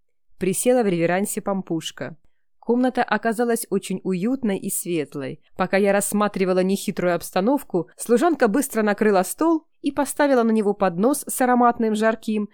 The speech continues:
графин вина и разнообразные фрукты.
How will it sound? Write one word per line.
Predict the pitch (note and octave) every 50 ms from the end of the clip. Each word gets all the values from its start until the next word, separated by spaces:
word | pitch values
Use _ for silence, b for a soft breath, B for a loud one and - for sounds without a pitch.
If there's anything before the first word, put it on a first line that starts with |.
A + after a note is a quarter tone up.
| _ -
графин | F3 F3+ G#3 G#3+ G#3+ - - G3+ E3+ D#3+
вина | D3+ D3+ D#3+ D#3+ F3 G#3 B3 C#4+ C#4+ b b b b b
и | - F#3+
разнообразные | F3+ F#3 E3+ F3+ F3+ F3 E3+ D#3+ F3 F#3+ G#3+ G#3 G#3 G#3+ G#3 G3+
фрукты. | - - E3 D#3 C#3+ - - - - - D#3+